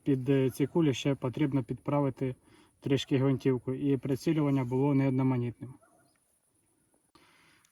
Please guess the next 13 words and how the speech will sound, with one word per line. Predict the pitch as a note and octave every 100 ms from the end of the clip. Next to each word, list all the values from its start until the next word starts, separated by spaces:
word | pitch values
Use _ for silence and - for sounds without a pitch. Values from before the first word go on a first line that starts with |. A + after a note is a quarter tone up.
| _
Але | D3 D#3+
тим | D#3+ E3
не | D#3+
менш | E3 F#3 D#3
бачимо | C3 D3+ D3+ D#3 C#3+
досить | C3+ D3+ D3
добрий | C3+ D3+ C3+ C3+
результат. | C3 B2+ C3+ - F#3+ F#3+ - - - _ -
Е, | C3
чотири | - C#3+ - D3+ D3
із | D#3+ C3
п'яти | - C#3 - C3+ B2+
куль | - F3+ F#3